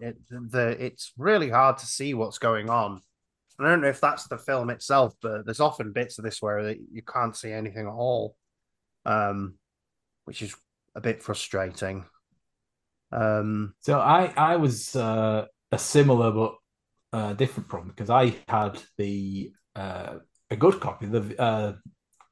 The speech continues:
Speaker 2: the, yeah, I cou-, I could see absolutely fine, uh, but the, the sound mix was, was slightly off. I don't know if it was a telly or the copy, but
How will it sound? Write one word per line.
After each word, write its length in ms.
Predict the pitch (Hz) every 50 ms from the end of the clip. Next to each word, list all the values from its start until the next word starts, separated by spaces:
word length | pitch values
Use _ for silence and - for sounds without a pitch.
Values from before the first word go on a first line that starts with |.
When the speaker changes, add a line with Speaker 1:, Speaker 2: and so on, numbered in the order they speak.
| _ _ -
Speaker 2:
the, 120 | 123 -
yeah, 280 | 131 135 123 113 110 104
I 40 | 101
cou-, 140 | - 135
I 80 | 113 120
could 160 | - - 107
see 460 | - - - 135 127 117 107 - - _ _ _ _ _ - -
absolutely 400 | 123 - - - 113 101 98 98
fine, 320 | - 120 117 107 104 98 - _ _ - - _ _ _ _ _ _ _ _ _ -
uh, 220 | 104 101 101 104 101 -
but 220 | - 120 104 107 113
the, 260 | 120 117 117 113 117
the 160 | 117 - -
sound 420 | - - - 135 147 151 143 117 104
mix 300 | 104 95 - - - -
was, 320 | 104 101 98 - - _ -
was 120 | 107 104 -
slightly 360 | - - 110 107 104 90 87
off. 180 | 95 85 - -
I 40 | 104
don't 120 | 120 107
know 60 | 110
if 100 | 101 -
it 40 | 113
was 100 | 107 101
a 60 | 104
telly 320 | - - - 107 107 104 101
or 100 | 95 92
the 80 | 95 -
copy, 420 | - 117 101 - - - - - _ _ _ -
but 160 | 98 95